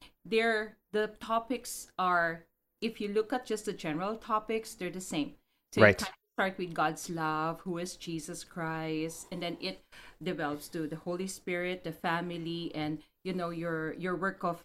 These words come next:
Speaker 1: your missionary work for the, for the Lord. But its approach is kinda different because they, it's, uh, a structured based on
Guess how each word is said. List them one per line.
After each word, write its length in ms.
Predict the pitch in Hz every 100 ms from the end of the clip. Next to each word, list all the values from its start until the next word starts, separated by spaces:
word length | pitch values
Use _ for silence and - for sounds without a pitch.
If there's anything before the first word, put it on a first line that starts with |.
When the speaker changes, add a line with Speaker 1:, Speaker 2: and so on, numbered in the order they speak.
| -
Speaker 1:
your 180 | 180
missionary 560 | 185 190 226 190 190 180
work 380 | 175 185 - - - - _ - 165
for 200 | - 175
the, 420 | 165 165 151 147 156 _ -
for 160 | - 170
the 120 | 165
Lord. 340 | 165 156 147 - - - -
But 180 | 202 -
its 400 | 247 - - - 208
approach 640 | 214 - 208 226 233 - -
is 500 | 190 180 180 - - - _ _ -
kinda 400 | 208 240 247 240
different 760 | - 190 - - 143 165 - - _ _ -
because 720 | 196 - 185 185 190 - - -
they, 560 | 180 185 185 180 165 - _
it's, 400 | 214 208 - -
uh, 320 | 190 175 156 160 -
a 60 | 196
structured 760 | - - 202 - - 247 175
based 540 | 165 170 196 - - - _ _ _
on 640 | 175 180 175 170 165 160